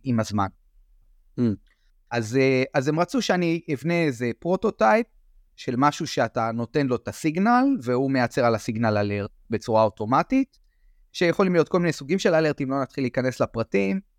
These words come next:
Speaker 1: הוא ממש, אנחנו, <clears throat> הוא נתן את ההנחיות די מדויקות, כאילו מבחינת מה הוא רוצה שהפרוטוטייפ הזה יעשה, והוא אמר לי, "אני רוצה שזה יהיה כתוב בקלוז'ר."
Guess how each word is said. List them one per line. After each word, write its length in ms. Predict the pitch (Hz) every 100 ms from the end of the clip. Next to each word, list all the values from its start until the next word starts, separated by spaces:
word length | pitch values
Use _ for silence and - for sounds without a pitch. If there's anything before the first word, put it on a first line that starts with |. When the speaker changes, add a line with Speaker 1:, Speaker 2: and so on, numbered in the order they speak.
| _ -
Speaker 1:
הוא 80 | 127
ממש, 340 | 147 165 -
אנחנו, 160 | 131 123 - _ -
<clears throat> 20 | 180
הוא 80 | 123
נתן 240 | 123 170 160
את 80 |
ההנחיות 400 | 151 123 143 139
די 120 | 120 151
מדויקות, 520 | 131 117 110 143 -
כאילו 200 | - 110
מבחינת 380 | 110 - 113 -
מה 80 |
הוא 40 | 120
רוצה 180 | 107 123
שהפרוטוטייפ 600 | 110 - 123 120 104 -
הזה 120 | 98
יעשה, 360 | 110 - 247 262 - _ _ _ _ _ 110
והוא 520 | 120 254 285 - 165
אמר 160 | 170
לי, 140 | 196 170
"אני 80 | 147
רוצה 200 | 131 156
שזה 160 | 131
יהיה 60 | 127
כתוב 280 | 127 120 107
בקלוז'ר." 500 | 110 117 107 98